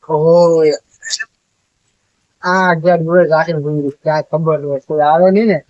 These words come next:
અને હમણાં ઓલો ટોમી પાડે તો મારા હારો જે કે એને ખવડાવતો ને એ કોથળી માઈને પડ્યો હોય. એને હારો એ માથે પડ્યો. કોથળો કીધે કાંઈ લાવ્યો છોકરો આવો કે ખબર પડશે નહીં.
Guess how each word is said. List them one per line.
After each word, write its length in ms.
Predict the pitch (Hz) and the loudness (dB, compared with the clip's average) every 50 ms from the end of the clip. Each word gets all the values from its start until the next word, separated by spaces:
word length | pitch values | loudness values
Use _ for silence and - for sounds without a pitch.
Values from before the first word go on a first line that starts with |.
| _ _ _ _ _ - | _ _ _ _ _ -6
અને 140 | - 190 196 | -2 0 2
હમણાં 260 | 185 185 196 202 214 | 2 4 4 4 4
ઓલો 100 | 208 214 | 4 4
ટોમી 400 | 202 202 208 208 214 220 226 220 | 2 2 4 4 4 6 4 4
પાડે 380 | 214 220 226 220 220 226 233 220 | 2 2 0 2 4 4 4 4
તો 120 | 220 226 | 4 2
મારા 560 | 220 220 220 220 220 226 220 214 214 214 214 214 | 2 2 2 2 2 2 2 0 0 0 0 2
હારો 260 | 220 220 226 226 220 | 2 2 4 4 4
જે 180 | 202 220 214 | 4 4 2
કે 200 | 208 208 - 226 | 2 0 0 2
એને 360 | 226 220 220 220 226 233 226 214 | 4 6 6 4 4 4 2 2
ખવડાવતો 500 | 214 220 226 226 226 226 220 220 220 220 | 2 2 2 2 4 2 2 4 2 4
ને 80 | 214 208 214 214 220 | 4 4 4 4 4
એ 40 | 208 202 - _ - - 175 170 - _ - | 2 2 0 _ -12 -8 -8 -8 -8 _ -2
કોથળી 320 | 226 226 233 233 226 214 | 0 0 0 2 2 2
માઈને 260 | 196 202 196 202 202 190 | 2 2 2 2 2 2
પડ્યો 240 | 226 233 233 214 202 | 2 4 4 4 4
હોય. 220 | 175 160 151 135 - _ _ _ _ _ _ _ _ _ _ _ _ _ _ - 196 | 4 2 0 -2 -8 _ _ _ _ _ _ _ _ _ _ _ _ _ _ -2 2
એને 240 | 202 214 208 214 | 2 4 4 4
હારો 420 | 202 196 208 208 202 202 208 208 214 | 4 4 4 2 2 2 2 2 0
એ 160 | 220 226 226 | 0 0 0
માથે 340 | 214 220 220 214 214 214 185 | 0 2 2 0 0 0 -4
પડ્યો. 380 | 175 175 170 165 156 143 135 _ _ _ _ _ - _ _ _ _ _ _ _ | -2 -4 -6 -6 -6 -8 -10 _ _ _ _ _ -20 _ _ _ _ _ _ _
કોથળો 320 | - 226 233 233 233 226 | -2 0 0 0 0 -2
કીધે 240 | 214 214 214 233 220 | -4 -4 -2 -2 -2
કાંઈ 280 | 220 220 214 240 285 285 | 0 0 2 2 4 4
લાવ્યો 300 | 226 208 208 214 190 165 | 4 2 2 2 2 0
છોકરો 380 | 170 185 196 190 214 202 185 | 0 0 0 2 2 2 2
આવો 240 | 175 170 170 165 156 | 4 4 4 2 0
કે 140 | 151 151 151 | -2 -4 -10
ખબર 260 | - 175 196 214 202 | -8 -4 -2 -2 -2
પડશે 320 | 165 180 175 160 - 180 | 0 -2 -6 -6 -6 -6
નહીં. 200 | 165 160 147 123 | -6 -4 -6 -6